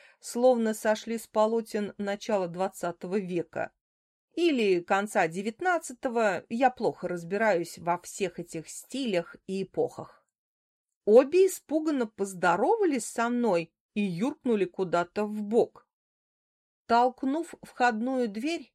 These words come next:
я очутилась на улице и разочарованно ахнула. Это был не мой город. Это вообще был не город,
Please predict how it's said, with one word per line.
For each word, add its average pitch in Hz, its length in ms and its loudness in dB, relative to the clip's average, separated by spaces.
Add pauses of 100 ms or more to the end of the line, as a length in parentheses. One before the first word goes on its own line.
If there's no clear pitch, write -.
(120)
я 202 240 0
очутилась 220 640 -6
на 196 160 -4
улице 160 640 -6 (560)
и 240 200 4
разочарованно 214 1500 -2 (100)
ахнула. 165 840 -4 (840)
Это 226 440 2
был 233 260 2
не 240 220 2
мой 254 320 0
город. 196 600 -2 (520)
Это 185 280 -6
вообще 330 540 0
был 302 200 -2
не 254 220 0
город, 233 480 2